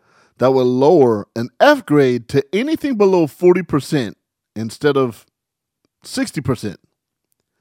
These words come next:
And I'm gonna sound like, "Get off my lawn." Get off my lawn, young man. The problem with today's society, we don't embrace failure.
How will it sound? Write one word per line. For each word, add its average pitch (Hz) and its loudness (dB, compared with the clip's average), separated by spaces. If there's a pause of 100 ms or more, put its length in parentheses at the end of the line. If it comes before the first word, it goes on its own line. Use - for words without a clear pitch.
(380)
And 175 0
I'm 196 0
gonna 202 0
sound 190 0
like, 156 0
"Get 156 4
off 156 4
my 143 0
lawn." 143 0
Get 277 0
off 311 2
my 311 4
lawn, 277 6
young 240 0
man. 262 0 (2250)
The 147 -4
problem 359 2
with 269 -4
today's 175 2
society, 185 -4 (1300)
we 147 2
don't 330 4
embrace 175 0
failure. 131 -4